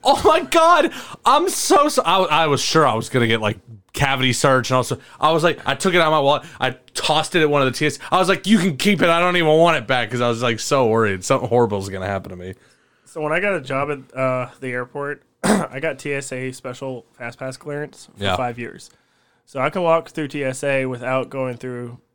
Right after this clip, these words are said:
Speaker 2: traditional screening.
Speaker 1: Wow.
Speaker 2: Uh-huh.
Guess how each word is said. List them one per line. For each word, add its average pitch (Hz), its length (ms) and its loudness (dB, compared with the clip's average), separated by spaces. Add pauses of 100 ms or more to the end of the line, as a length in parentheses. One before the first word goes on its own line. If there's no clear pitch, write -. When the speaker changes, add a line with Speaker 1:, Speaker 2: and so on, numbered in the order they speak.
Speaker 2:
traditional 127 360 -10
screening. 117 460 -14 (1700)
Speaker 1:
Wow. 104 440 -2 (380)
Speaker 2:
Uh-huh. 120 240 -12